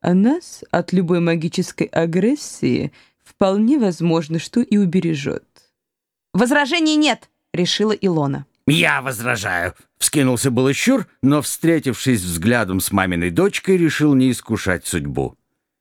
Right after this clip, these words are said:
Speaker 2: «Пусть встанет по ту сторону костра, чтобы мы не заглушали друг друга. И подбросьте же дров, температура падает».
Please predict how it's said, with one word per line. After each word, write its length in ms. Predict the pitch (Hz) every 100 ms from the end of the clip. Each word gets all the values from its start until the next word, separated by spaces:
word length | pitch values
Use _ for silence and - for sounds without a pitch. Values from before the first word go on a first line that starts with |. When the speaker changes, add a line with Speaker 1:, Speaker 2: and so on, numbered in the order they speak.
| _ _
Speaker 2:
«Пусть 320 | 113 139 -
встанет 520 | - - - 123 117 -
по 100 | 113
ту 140 | 113
сторону 420 | 110 117 107 110
костра, 500 | 117 110 - 101 85 _ _ _
чтобы 340 | - - 95 101
мы 100 | 117
не 140 | 110
заглушали 580 | 107 90 117 - 98 92
друг 220 | 98 98
друга. 360 | 117 104 80 87 _ _ _ _ -
И 180 | 101
подбросьте 680 | 78 113 90 123 143 - 156
же 140 | 120 143
дров, 400 | 139 156 113 - -
температура 600 | 185 139 139 139 160 123
падает». 600 | - 131 92 95 85